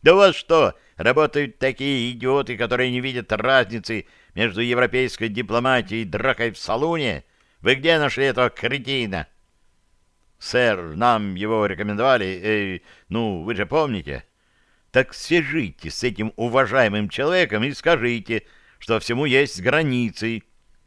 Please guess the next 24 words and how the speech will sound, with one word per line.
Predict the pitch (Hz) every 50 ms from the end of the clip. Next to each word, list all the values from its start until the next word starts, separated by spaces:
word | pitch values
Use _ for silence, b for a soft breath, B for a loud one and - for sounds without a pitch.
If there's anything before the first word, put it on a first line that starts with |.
| _ _ -
Дипломатия — | 80 95 117 110 - 113 120 120 123 131 131 131 117 - 117 120
это | 117 - 120 113
всё | - - 131 127 110
же | 85 104
не | 120 113
синекура | - - 123 127 123 123 101 - 139 131 123 107 101 92 - b b b b b b
для | b - 107 113
услужливых | 117 104 - - 107 117 113 101 85 107 104 104 101 92
болванов. | 73 80 98 104 104 101 101 101 98 95 90 85 - - - _ _ _ _ _ _ _ _ _ _ _ _ _ _ _ - 95
Уже | 98 92 104 110 110 117 123 127 131 117
звонил, | 123 107 127 127 117 113 117 113
сэр, | - 120 120 123 123 123 - b b b b b b b
и | 95
получил | 82 113 117 110 101 - 123 135 135
полный | - 123 123 127 131 135 135
карт-бланш | 110 - 113 113 117 110 101 110 110 107 113 117 - - - _ b b b b b b b b
с | 82
заверениями, | 80 78 113 120 120 117 120 120 123 127 127 127 131 131 131
что | 117 - - 113 113 110 101
Теренс | 113 113 120 123 113 -
Хант | 113 113 120 123 117
больше | 101 113 113 107 - 123 120
не | 123 123
пользуется | - 120 117 110 107 90 95 117 110 - - 123 113